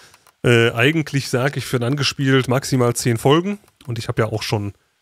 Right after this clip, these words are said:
auf dem Discord gefragt, was ihr denn denkt, ob man da ein Let's Play schon mal von machen soll oder ob man noch vielleicht wartet. Denn das Spiel ist ja in Entwicklung, ist jetzt noch ganz früh.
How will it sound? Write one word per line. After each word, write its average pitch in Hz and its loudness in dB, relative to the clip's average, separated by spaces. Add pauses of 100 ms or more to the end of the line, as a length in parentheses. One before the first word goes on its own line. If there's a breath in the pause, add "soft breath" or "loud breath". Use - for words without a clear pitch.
(320)
auf 95 0
dem 107 -2
Discord 113 0
gefragt, - -2 (460)
was - -10
ihr 113 -2
denn 110 0
denkt, 110 -6
ob 107 -8
man 110 0
da 104 0
ein 104 -2
Let's - -4
Play 120 -2 (200)
schon - -4
mal 110 0
von 117 -6
machen 113 -2
soll 113 0
oder 117 0
ob 113 -2
man 113 -2
noch 107 -6 (760)
vielleicht 104 -4
wartet. 127 0 (960)
Denn 123 -10
das - -8
Spiel 120 -4 (140)
ist 175 2
ja 214 2
in 123 -4
Entwicklung, 175 -2
ist 135 -4
jetzt - -4
noch 123 -2
ganz 107 -4
früh. 143 -2